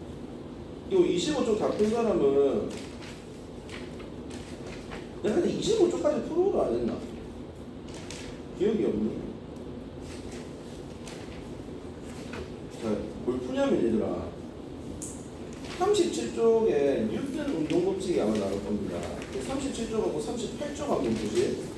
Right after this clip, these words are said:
페이지 삼십칠 쪽하고 삼십팔 쪽하고. 그러니까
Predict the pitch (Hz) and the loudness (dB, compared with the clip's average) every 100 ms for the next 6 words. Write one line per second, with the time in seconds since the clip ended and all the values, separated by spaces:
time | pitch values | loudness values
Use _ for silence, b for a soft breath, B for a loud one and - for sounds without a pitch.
0 | - - - - - - - - - - | -6 -4 -2 -2 -4 -6 -6 -4 -2 0
1 | - - - - 220 226 233 - 247 226 | 0 0 -4 -2 2 4 2 0 -2 -2
2 | 214 220 214 214 208 180 175 165 160 - | -2 -2 -2 2 2 4 2 0 0 -2
3 | - - 196 - 175 170 - - - - | -4 -4 -4 -4 -4 -4 -4 -4 -6 -4
4 | - | -2